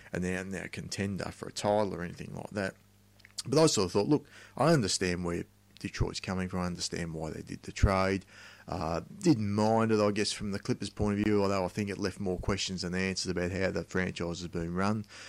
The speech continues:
over the past five years. But then more and more, I sort of listening to some other pods and hearing some other people talk, and, you know, there's people saying, "Oh, this is an F trade for Detroit, and it's an A trade for the Clippers, and, oh, what a great trade for the Clippers, a terrible trade for Detroit."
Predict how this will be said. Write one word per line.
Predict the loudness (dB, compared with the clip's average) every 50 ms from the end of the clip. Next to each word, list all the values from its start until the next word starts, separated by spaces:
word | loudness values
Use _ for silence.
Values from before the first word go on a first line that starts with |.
| -18 -10 -4
over | -2 0 0 0 0
the | -4
past | -4 -4 -2 -2 0 0 -2 -2
five | -2 -2 0 0 0 0
years. | 0 2 2 2 2 2 0 -4 -6 -10 -20 -20 -20 -20 -20 -20 -20 _ -4
But | -4 -2 2 4
then | 4 6 6 6
more | 6 8 8 8 6
and | 6 6
more, | 6 6 8 8 6 6 6
I |
sort | 4 2 4 4 2 2 2 0
of | 0
listening | 0 0 0 2 0 0 0
to | 0 -2
some | -2 0 2 2
other | 2 2 0 2
pods | 4 6 6 6 6 2 0 0 -2
and | 0
hearing | 2 2 2 2 2 0
some | 0 -2 -2
other | -2 -2 -2
people | 0 2 2 2 2 -2
talk, | -6 0 2 4 4 4 4 2 2
and, | 0 0 0 -4 -8 -20 -20 -20 -20 -20 -20 -20 _ _ -16 -8
you | -4 -2
know, | 0
there's | 0 0
people | 6 6 6 6 6 4
saying, | 2 2 4 4 4 4
"Oh, | 4
this | 4 4 2
is | 2 0 -2
an | -4 -2
F | -2 -2 -2 -4 -8
trade | -8 -2 0 2 4 6 4 4 2 2
for | -4 -10
Detroit, | -10 -10 -8 -2 2 4 6 6 6 4 2
and | 0 -6
it's | -6 -6
an | -6 -4 0
A | 0 2 2 2
trade | 2 2 0 0 2 2 2 2 0 0
for | -4 -10 -8 -8 -8 -8 -10 -18 -20 -20 -20 -20 -20 _ -10
the | -10 -8
Clippers, | -4 2 2 2 4 4 4 4 4 4 2
and, | 0 0 0
oh, | 0 2 2 2
what | 2 2 2 2
a | 0
great | 0 0 0 0 0 -2
trade | -2 0 0 0 0 -2
for | -4 -8
the | -8
Clippers, | -4 -4 -4 -2 0 0
a | 0 0 -2
terrible | -2 -2 2 4 4 4 2 2
trade | 0 0 0 0 0 0
for | -2 -4
Detroit." | -6 -6 0 2 2 2 2